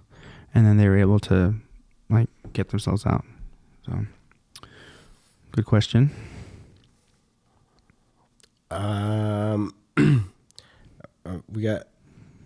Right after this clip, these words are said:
Speaker 2: got a couple more. Let's see. I wanna, I wanna end with a, uh, with a banger here.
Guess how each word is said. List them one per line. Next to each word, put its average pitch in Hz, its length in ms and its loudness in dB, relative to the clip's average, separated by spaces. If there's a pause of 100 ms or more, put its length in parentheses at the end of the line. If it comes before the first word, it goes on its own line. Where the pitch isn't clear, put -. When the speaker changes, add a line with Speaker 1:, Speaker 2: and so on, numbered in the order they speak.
(960)
Speaker 2:
got - 600 -20
a 104 40 -18
couple - 400 -14
more. 76 560 -12 (1400)
Let's - 280 -20
see. 78 320 -14 (400)
I - 60 -20
wanna, 90 220 -12 (100)
I 80 60 -14
wanna 80 260 -10
end 82 160 -12
with 80 180 -14
a, 90 160 -16
uh, 95 160 -16 (920)
with 85 120 -6
a 78 40 -4
banger 80 480 -6
here. 76 380 -12